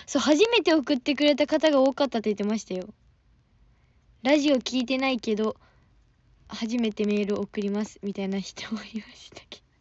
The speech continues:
<laughs>十三位、ヘドウィックさん。十二位、コウマさん。十一位、ヒサさん。十位、ムラさん。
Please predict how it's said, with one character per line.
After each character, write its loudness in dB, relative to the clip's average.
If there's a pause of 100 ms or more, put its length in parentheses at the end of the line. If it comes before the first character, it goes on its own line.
(500)
<laughs> -2
十 2
三 4
位、 -10 (140)
ヘ -2
ド 4
ウ 6
ィ 4
ッ -10
ク 0
さ 2
ん。 -8 (220)
十 -2
二 -4
位、 -12
コ 2
ウ 0
マ 0
さ 0
ん。 -8 (360)
十 -4
一 -2
位、 -6
ヒ -12
サ 0
さ 2
ん。 -10 (240)
十 -8
位、 -2
ム -2
ラ 2
さ 0
ん。 -10